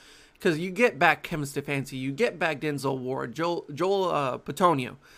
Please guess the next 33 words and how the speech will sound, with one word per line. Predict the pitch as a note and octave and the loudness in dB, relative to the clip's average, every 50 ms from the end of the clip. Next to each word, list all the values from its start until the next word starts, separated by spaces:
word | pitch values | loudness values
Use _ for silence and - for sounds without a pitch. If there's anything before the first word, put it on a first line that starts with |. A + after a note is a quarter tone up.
| - _ _ - | -20 _ _ -10
You | D#3 E3+ G#3 | -6 -6 0
get | F3+ D#3+ G#3+ A3+ F3+ E3+ | 4 6 6 6 6 4
back | D#3+ G3 G3 G3 G3 F#3+ | 6 6 6 6 4 0
your | F3+ D#3 | 0 2
guys | E3 E3 D#3+ D#3 D3+ | 4 6 6 6 4
that | D3+ C#3 | 2 0
you | C3 C3+ | 0 0
were | C#3 C#3+ | -2 -2
missing | C3+ C#3 C#3+ C#3 - D3+ C#3 | -2 -2 -4 -4 -4 -6 -4
due | B2+ C3 C3+ | -2 -2 -2
to | C3+ | -2
covid. | C#3 - - D#3 C#3+ B2+ B2+ - - - - _ _ _ _ _ _ _ _ _ _ _ _ - | -4 -4 0 0 0 0 0 -4 -10 -12 -14 _ _ _ _ _ _ _ _ _ _ _ _ -2
And | D#3+ D#3+ E3 E3 D3+ C#3 | 0 2 2 2 0 0
really | C3+ F3 A#3+ C4+ A#3+ F#3 | 0 0 2 2 2 0
the | E3 E3+ - - | 0 -2 -2 0
only | F3 F#3 G3+ G3+ G#3 G#3 G#3 G#3 G#3 F#3+ | 2 4 4 4 4 4 2 0 0 0
concern | - G3 F3 D3+ - - F#3 F3+ F3+ E3+ C#3 | 0 0 -2 -2 0 0 2 2 2 0 0
for | - D3 | -2 -2
the | C#3+ | -2
Cleveland | C#3+ - F3+ F#3 F#3 D#3+ D#3+ D3 C3+ B2+ | -2 0 -2 -2 0 0 0 0 2 2
Browns | D#3 E3+ F#3 F#3+ E3+ C#3 - | 2 4 4 2 2 0 -2
is | - D3+ D3 C#3 - | 0 2 2 2 2
on | - D3+ D#3 D#3+ | 2 0 0 2
that | D#3+ D3 - C3+ | 0 -2 -4 -4
great | B2 C3 C#3 C#3+ D#3+ F3+ F3+ | -6 0 4 4 6 6 8
offensive | E3 D#3 D3+ - E3 D3+ C#3 D3 B2 | 6 6 6 4 0 -2 -2 -4 -2
line, | C3 D#3+ E3+ F3+ F3 E3 C#3+ C#3 - - - - _ - | 0 2 2 4 4 2 0 -4 -6 -14 -20 -20 _ -6
you | D3+ D3+ D#3 | -4 0 4
don't | D#3+ F3 F#3 F3+ | 6 4 4 4
have | F3+ F3+ F3 E3+ D#3+ C#3+ | 0 2 4 4 2 2
Jack | B2+ D3+ D3+ D3 C#3+ C#3+ - - | 4 6 6 6 6 4 -2 -2
Conklin, | D3 D3+ E3+ G3+ G#3+ G#3 - D3+ C#3 B2+ C3 C#3 - _ _ _ _ _ _ _ _ _ _ _ _ - | 2 4 4 4 2 0 0 0 0 -2 -2 -8 -12 _ _ _ _ _ _ _ _ _ _ _ _ -2
um, | C#3 C3+ B2+ B2 A#2+ B2 B2 - - | 0 2 2 2 0 -2 -4 -10 -14